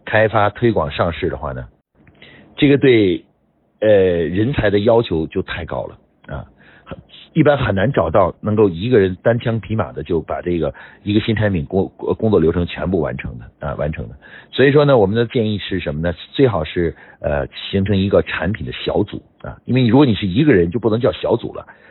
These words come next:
啊，就是产品只能叫一个产品个-，呃，经理个体了啊。我们需要一个小组，小组之间可以相互商量、互相协助啊。而且呢，最重要的是有利于我们培养人才。万一呢，产品经理因为各种原因或者抵抗不住压力呢，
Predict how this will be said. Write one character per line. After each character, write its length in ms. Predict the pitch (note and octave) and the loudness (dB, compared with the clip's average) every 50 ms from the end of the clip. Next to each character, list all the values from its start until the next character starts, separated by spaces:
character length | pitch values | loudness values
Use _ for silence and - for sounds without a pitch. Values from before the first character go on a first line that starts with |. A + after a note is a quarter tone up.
| - - - | -14 -6 -4
啊， 140 | D#2 D2+ | -2 -2
就 120 | D2+ F2+ F#2 | 0 0 -2
是 60 | F2 | -2
产 220 | - - G#2+ A#2+ | -2 -2 -2 0
品 120 | B2 G2 E2+ - | 0 0 -2 -4
只 100 | - E2+ | -4 -4
能 100 | F2+ G#2+ | -2 0
叫 100 | A2 C#3+ G2+ | 2 2 2
一 60 | G#2+ | 2
个 80 | A#2 A2 | 2 -2
产 180 | - G#2 A2+ | -2 -4 -4
品 140 | A2+ F2+ D#2+ | -4 -2 0
个-， 180 | - C3 F#2 - - - - - | 2 2 0 0 -4 -12 -18 -6
呃， 160 | - F2+ F#2 F2 | -2 0 0 2
经 200 | - - D3 D3 | 2 0 0 0
理 80 | A2+ E2 | 0 0
个 180 | - - B2 - | 2 2 0 0
体 160 | - - - | 0 -6 -16
了 120 | - - - _ _ _ _ _ _ | -16 -16 -20 _ _ _ _ _ _
啊。 140 | - D2 B1 | -10 -6 -4
我 140 | - G2+ G#2 | 0 0 2
们 120 | C3 D3 | 2 2
需 140 | - - D#3+ | 2 4 4
要 100 | D3+ C3+ | 4 4
一 80 | A#2+ | 4
个 60 | B2 B2+ | 2 0
小 300 | - - - D#2 - - | 0 -2 -4 -2 -2 -2
组， 180 | - - - _ _ - | -4 -8 -16 _ _ -10
小 220 | - - - F3 G3 | -4 0 2 4 4
组 100 | F3 C#3 | 4 2
之 60 | B2+ | 2
间 120 | D3 D3+ | 0 -2
可 120 | D3 - C3+ | 0 0 -2
以 20 | |
相 180 | A#2 - C3+ C3 | -2 -2 -2 -2
互 80 | B2 | -2
商 220 | G#2+ - C#3+ C3+ C3+ | -2 0 0 0 2
量、 160 | B2+ G#2 - - - _ _ | 0 -2 -2 -6 -12 _ _
互 120 | _ - A2 | _ -2 0
相 140 | A#2+ A#2+ A#2+ | 0 0 0
协 220 | - - F2 G2+ | 0 0 0 0
助 240 | G#2+ B2+ A2+ C2+ - - | 0 -2 -4 -4 -6 -8
啊。 200 | - D2 - _ _ - - - _ _ | -10 -10 -10 _ _ -20 -20 -20 _ _
而 120 | - B2+ | 2 4
且 120 | D#3 D#3+ D3 | 6 6 6
呢， 160 | C3+ C3 C3 | 4 4 2
最 180 | - - F#3 D#3 | 2 2 2 2
重 100 | D3+ C#3+ | 4 2
要 120 | C3 A#2+ | 2 2
的 60 | A2 | 0
是 100 | G2+ A2 | -2 -2
有 100 | G#2 F2 E2 | -2 -2 -2
利 120 | G#2+ G#2+ | -2 -2
于 60 | G#2+ A#2 | 0 0
我 100 | F2+ D#2 | -2 -2
们 140 | D2+ D#2+ | -4 -6
培 120 | D2+ - G#2+ | -6 -2 -2
养 140 | G#2 F2+ D#2+ | -2 -2 -2
人 200 | C#2 C#2+ E2 G2+ | -4 -8 -10 -8
才。 200 | - F#2 D2 C2+ - _ _ _ _ _ - | -8 -10 -10 -10 -14 _ _ _ _ _ -2
万 200 | B2+ C3 B2 B2 | 0 2 2 2
一 120 | B2+ C3 | 2 0
呢， 340 | C3 B2+ A#2 G#2+ G2+ F2 - _ _ | 2 2 2 2 0 -2 -4 _ _
产 200 | - - - A2 | -10 -6 -4 -4
品 100 | G#2+ F#2+ | -2 -4
经 140 | F2 A2 A2 | -4 -4 -4
理 100 | G2 F2 | -2 -2
因 60 | F#2 | -2
为 80 | G#2+ A#2 | -2 -2
各 160 | A2 - A2+ | 0 0 0
种 140 | F#2 F#2 F2 | 0 0 0
原 180 | D#2 D#2 D#2+ F2 | -2 -2 -4 -4
因 160 | F2 F2 F2 E2 - - | -4 -4 -6 -8 -10 -8
或 160 | - - F#2 | -4 -2 -2
者 80 | E2+ | -2
抵 160 | - - D2+ D2 | -4 -6 -6 -4
抗 160 | G#2 G#2+ F#2+ | -2 -2 0
不 80 | A2 | 0
住 80 | G#2+ G#2 | 0 2
压 240 | F#2 G#2+ G2+ G#2 G#2 | 2 2 2 0 0
力 120 | G#2 G2+ | -2 -2
呢， 140 | F2+ D#2+ | -4 -6